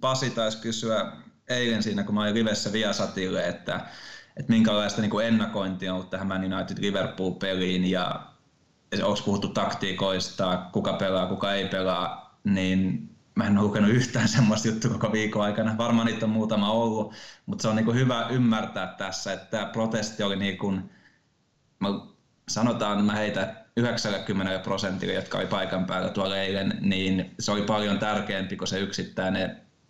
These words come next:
United Liverpool, mikä muuten aina päättyy tyyliin nolla nolla nykyään, eikä siinä tapahdu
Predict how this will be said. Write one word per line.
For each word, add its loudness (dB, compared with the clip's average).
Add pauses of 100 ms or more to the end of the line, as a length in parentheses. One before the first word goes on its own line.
(200)
United 2
Liverpool, -2
mikä -2
muuten 0
aina -2
päättyy -6
tyyliin 2
nolla 4
nolla 4
nykyään, 2
eikä -2
siinä 2
tapahdu 2